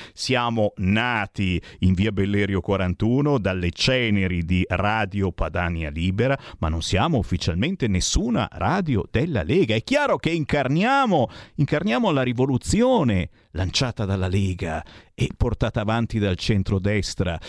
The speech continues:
l'autonomia portata avanti dalla Lega, il federalismo portato avanti dalla Lega. Eh, ragazzi, quello è certo, non ce lo toglie nessuno. Però sta menata che senatori e deputati della Lega devono essere abbonati, io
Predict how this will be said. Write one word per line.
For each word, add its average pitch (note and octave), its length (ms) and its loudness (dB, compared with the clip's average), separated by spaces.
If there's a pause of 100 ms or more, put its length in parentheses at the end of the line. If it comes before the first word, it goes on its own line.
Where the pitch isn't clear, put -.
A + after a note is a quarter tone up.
(140)
l'autonomia F#3+ 1500 2 (220)
portata D#3 520 0
avanti D#3+ 440 0
dalla C3+ 240 0
Lega, D3 280 2
il C#3+ 120 0
federalismo A#3+ 1300 2
portato D#3 460 0
avanti F3+ 420 0
dalla E3+ 220 2
Lega. F#3+ 200 2
Eh, G#3+ 220 0
ragazzi, F#3 580 0
quello D#3+ 400 -2
è A2+ 60 -4
certo, A#2 520 -2 (200)
non C3+ 160 0
ce E3 140 0
lo C#3 120 4
toglie D3 300 2
nessuno. B2+ 480 0 (200)
Però G3 240 2
sta - 220 -2
menata D#3 480 0
che C3+ 300 0
senatori C#3+ 420 2
e D#3+ 40 0
deputati C#3+ 460 0
della D3 200 0
Lega D#3+ 240 0
devono A2+ 320 0
essere C3+ 320 0
abbonati, C#3 680 0
io C4 280 4